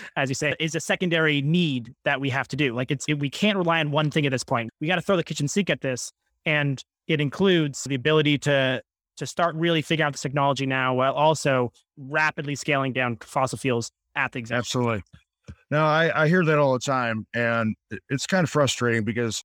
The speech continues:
Speaker 2: the, the talking points for people that are against direct air capture, you know, and, and they do have some, they do have some valid points. I, I'm not against what, uh, some of what they're, what they're,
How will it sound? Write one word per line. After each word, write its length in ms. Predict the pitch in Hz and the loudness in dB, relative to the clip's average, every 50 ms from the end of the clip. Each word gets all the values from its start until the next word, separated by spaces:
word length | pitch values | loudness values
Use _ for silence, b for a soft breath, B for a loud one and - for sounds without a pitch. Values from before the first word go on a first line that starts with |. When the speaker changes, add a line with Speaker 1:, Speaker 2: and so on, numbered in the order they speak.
| _ _ - | _ _ -8
Speaker 2:
the, 460 | 110 147 143 139 135 131 131 127 - - | -4 0 0 2 2 2 0 0 -2 -2
the 120 | 143 156 | -2 -2
talking 420 | - - 170 160 151 - 143 139 120 | 0 0 2 2 2 2 0 -2 -2
points 320 | - 120 123 120 117 - | -2 -2 -2 -2 -2 -4
for 80 | - 110 | -6 -8
people 420 | - 131 127 110 - 117 117 - | -4 -4 -4 -2 -2 -2 -4 -2
that 160 | 98 110 110 | -2 -2 -2
are 120 | 104 104 104 | 0 0 -2
against 520 | 92 104 104 101 98 - - - - - - _ - - - - | 0 0 0 -2 -2 -4 -6 -8 -10 -12 -14 _ -16 -14 -10 -8
direct 300 | 107 - 120 107 101 - | -4 -2 -2 -2 -2 -2
air 80 | 110 101 | -4 -4
capture, 640 | 95 - 107 101 98 92 - - 104 101 101 95 90 87 - - | -4 -4 -4 -2 -2 -4 -4 -4 -2 -2 0 -2 -2 -4 -4 -4
you 80 | 117 | -2
know, 220 | 165 185 170 165 170 | 0 2 2 2 0
and, 280 | 135 - 139 165 180 | 0 0 0 0 0
and 160 | 113 135 180 | 0 0 2
they 140 | 196 185 175 | 2 2 2
do 180 | 139 185 190 180 | 2 2 2 4
have 180 | 175 175 165 | 2 2 0
some, 300 | - - 151 151 143 123 - _ - | 0 -2 0 0 0 -2 -4 _ -2
they 120 | 120 123 | 0 2
do 160 | 120 135 143 | 2 4 4
have 160 | 143 143 143 - | 4 2 2 0
some 140 | - 139 | -2 -2
valid 320 | 123 127 120 120 127 117 - | 0 0 0 0 0 -2 -2
points. 340 | - - - 104 90 - 101 | 0 0 2 0 0 -2 -4
I, 60 | 98 - - - | -6 -4 -4 -2
I'm 160 | 104 104 107 | 0 0 2
not 280 | 110 110 110 110 - - _ _ _ _ _ _ _ | 2 2 2 0 0 -4 _ _ _ _ _ _ _
against 480 | - 101 123 127 127 123 - - - - | -8 -4 -2 0 0 0 -2 -4 -6 -6
what, 400 | 131 - 113 113 113 110 110 110 _ _ _ - - - | -8 -8 -4 -2 -2 -2 -2 -4 _ _ _ -20 -16 -14
uh, 160 | - 55 - - - _ _ _ _ - | -12 -10 -12 -12 -14 _ _ _ _ -10
some 260 | - - 151 143 151 | -4 0 2 4 4
of 140 | 143 120 110 | 4 2 2
what 220 | 117 113 107 95 | 2 0 0 0
they're, 260 | - 110 104 107 82 78 | 0 0 0 0 0 0
what 200 | 107 107 104 - | 0 0 2 2
they're, 320 | 107 104 104 104 101 | 2 2 2 2 2